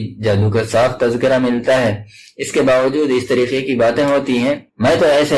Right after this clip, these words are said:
لوگوں کے بارے میں کچھ نہیں کہہ سکتا۔ ہاں، مفتی صاحبان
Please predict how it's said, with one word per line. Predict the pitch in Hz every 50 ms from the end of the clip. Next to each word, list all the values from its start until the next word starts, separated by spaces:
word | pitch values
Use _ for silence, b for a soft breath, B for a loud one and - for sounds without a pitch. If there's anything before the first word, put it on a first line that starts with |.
| 131 123
لوگوں | 120 127 131 139 143
کے | 147 143 135
بارے | 123 127 127 131
میں | 127 131 123 120
کچھ | 160 170 165
نہیں | 165 151 151 147 127 - -
کہہ | - 123 127 120
سکتا۔ | 117 110 101 98 117 127 147 147 - - _ _ _ _ _
ہاں، | - 135 135
مفتی | 131 120 117 107 - 139
صاحبان | 127 135 120 110 110 110 107 113 123 127 131